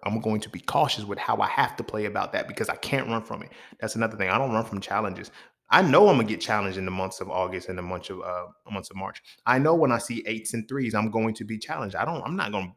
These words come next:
I can't be no bitch and say, "Oh, I'm just gonna skip through challenges." No, because those same moments are the things that turn me into the champion that I am.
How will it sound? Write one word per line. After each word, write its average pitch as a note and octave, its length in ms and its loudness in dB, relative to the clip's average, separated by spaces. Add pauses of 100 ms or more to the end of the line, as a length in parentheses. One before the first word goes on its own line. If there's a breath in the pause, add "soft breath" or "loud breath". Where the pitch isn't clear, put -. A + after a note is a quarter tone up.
I D#3 80 -2
can't G3 260 -4
be F#3 120 -2
no F3 120 0
bitch A#2+ 220 0
and - 100 -6
say, B2+ 120 -4
"Oh, C#3 600 4
I'm C#3+ 140 4
just D3+ 160 4
gonna C#3+ 140 4
skip C#3+ 280 0
through D#3 200 0
challenges." C3+ 480 2
No, A#2+ 280 -2 (200 loud breath)
because - 340 -6
those G#2 340 0
same C3+ 280 -4
moments F3 400 -2 (240 loud breath)
are E2+ 60 -4
the F2+ 60 -8
things G3 220 -8
that F#2+ 140 -14
turn G2+ 220 -12
me G#2 80 -8
into G#2 180 -16
the G#2 40 -16
champion G#2+ 420 -14
that F2 120 -20
I - 160 -20
am. - 60 -20